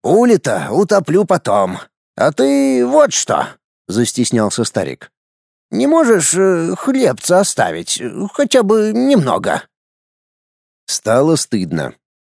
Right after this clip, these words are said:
У меня же лежат две буханки хлеба.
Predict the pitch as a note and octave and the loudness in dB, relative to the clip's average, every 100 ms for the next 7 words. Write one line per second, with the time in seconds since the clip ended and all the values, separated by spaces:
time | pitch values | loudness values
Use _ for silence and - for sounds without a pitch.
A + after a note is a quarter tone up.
0 | _ F#2+ A#2+ D#3 F3+ D3 D#3+ F3+ D#3+ F3+ | _ -2 0 2 2 2 2 2 2 0
1 | A2 C#3+ D#3+ D#3+ E3 D3 C#3+ C#3 G2 D2 | 0 2 2 2 0 0 -2 -2 -2 -4
2 | B1 A1+ | -4 -6